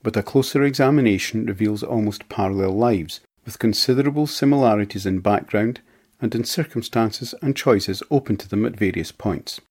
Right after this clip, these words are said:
Differences in character and outlook govern choices they make, and an examination of these choices will hopefully help to clarify their positions and the conflicting approaches to life, love, and morality they represent.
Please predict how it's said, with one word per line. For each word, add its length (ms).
Differences 560
in 80
character 540
and 200
outlook 600
govern 300
choices 520
they 80
make, 380
and 320
an 80
examination 720
of 120
these 200
choices 580
will 100
hopefully 420
help 240
to 80
clarify 580
their 140
positions 640
and 100
the 60
conflicting 600
approaches 460
to 160
life, 380
love, 400
and 160
morality 680
they 100
represent. 680